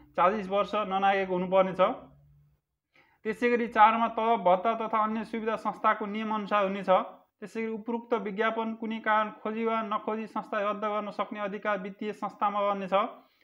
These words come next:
दरखास्त फारम भर्ने तरिका, दरखास्त फारम वित्तीय संस्थाको वेबसाइट डब्लु डब्लु डट एमएलबिएसएल डट कम डट एनपी को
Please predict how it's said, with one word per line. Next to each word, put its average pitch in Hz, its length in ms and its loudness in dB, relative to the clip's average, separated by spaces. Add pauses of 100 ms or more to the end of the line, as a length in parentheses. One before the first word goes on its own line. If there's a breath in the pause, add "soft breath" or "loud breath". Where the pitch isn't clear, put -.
(360 soft breath)
दरखास्त 214 400 2
फारम 214 380 2
भर्ने 202 220 2
तरिका, 214 460 -2
दरखास्त 214 600 -2
फारम 214 200 0
वित्तीय 214 380 -4
संस्थाको 214 480 -4
वेबसाइट 214 480 -2 (500 soft breath)
डब्लु 196 340 4
डब्लु 202 400 0
डट 202 540 2 (1040)
एमएलबिएसएल 226 1300 0 (120)
डट 214 320 4
कम 220 320 0
डट 214 320 2
एनपी 208 340 -4
को 226 160 0